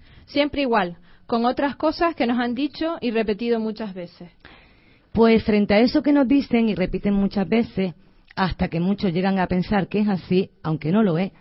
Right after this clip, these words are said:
Speaker 2: hay que atreverse a decir cosas como esta que nos plantea Juan Torres, economista. Para que haya una economía diferente es necesario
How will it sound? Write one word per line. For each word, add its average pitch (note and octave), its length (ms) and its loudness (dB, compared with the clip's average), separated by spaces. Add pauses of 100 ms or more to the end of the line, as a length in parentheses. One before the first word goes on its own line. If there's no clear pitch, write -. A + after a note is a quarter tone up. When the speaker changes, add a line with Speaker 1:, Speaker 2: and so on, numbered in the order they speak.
(460)
Speaker 2:
hay A3 140 0
que C#4+ 80 -2
atreverse A#3+ 440 2
a A3 40 4
decir G#3+ 320 0
cosas A3 400 -2
como F3 260 -2
esta G3+ 300 -2
que E3+ 100 -4
nos D#3+ 140 -2
plantea E3+ 420 -2
Juan D#3+ 260 -2
Torres, F#3+ 440 0
economista. D#3 720 -2 (800)
Para G3 180 4
que A#3 60 2
haya B3+ 120 4
una D4 120 4
economía A3+ 340 4
diferente G#3 720 2
es G#3 60 2
necesario E3+ 760 -2